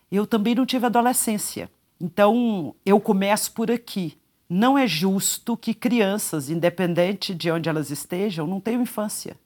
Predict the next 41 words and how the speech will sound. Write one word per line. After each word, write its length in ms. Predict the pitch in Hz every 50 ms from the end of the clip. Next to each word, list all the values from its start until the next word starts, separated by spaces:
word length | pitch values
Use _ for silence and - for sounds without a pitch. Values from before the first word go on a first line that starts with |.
| _ _ _ _ _
Uma 140 | - 170 175
infância 320 | 170 - 202 196 - 202
saudável, 840 | - - 196 160 156 143 131 170 165 175 185 147 123 127 113 104 - _ _
de 100 | - 139
brincadeiras, 1080 | 139 123 151 160 165 160 143 131 131 135 170 202 202 196 175 135 120 113 - - - - _ _ _ _
de 200 | - 131 143 170
acesso 580 | 165 160 - - - - 196 208 226 226 - 240
ao 80 | 247
básico 560 | 240 208 269 277 302 269 185 160 160 - - -
pra 160 | - 175 175
uma 160 | 170 175 165
criança 480 | 165 - 175 151 156 156 151 - 170 160
ser 160 | - 160 151
feliz. 580 | - - 151 135 123 120 113 110 - - - - _ _ _ _ _
E 80 | - 233
da 100 | 202 262
mesma 300 | 247 262 269 202 262 262
forma 320 | - - 240 233 233 254
com 80 | 247 247
a 20 |
adolescência. 840 | 247 208 233 220 240 247 240 - - 196 180 175 - - - 110 87 -
Eu 160 | - 180 185
comecei 320 | - 196 233 226 - 226
a 40 | 196
trabalhar 440 | - 185 170 160 156 165 190 190 190
antes 300 | 190 220 254 - - -
de 80 | -
completar 420 | - 220 220 220 202 185 - 190 -
quatorze 520 | - 208 - - 196 202 185 214 175 175
anos. 480 | 190 175 165 170 151 - - - - - _ _ _ _ _ _ _ _ -
Eu 100 | 151 160
trabalhava 520 | 160 - - 165 170 165 160 160 147 160
a 20 |
maior 160 | 156 165 156 156
parte 340 | - 180 156 156 - -
do 140 | 180 170 214
tempo, 420 | - - - 226 247 269 269 254 -
que 80 | -
sobrava 540 | - - 233 220 185 190 180 180 196 190 214
eu 40 | 190
estudava. 720 | - - - - 262 - - - 170 156 135 135 - -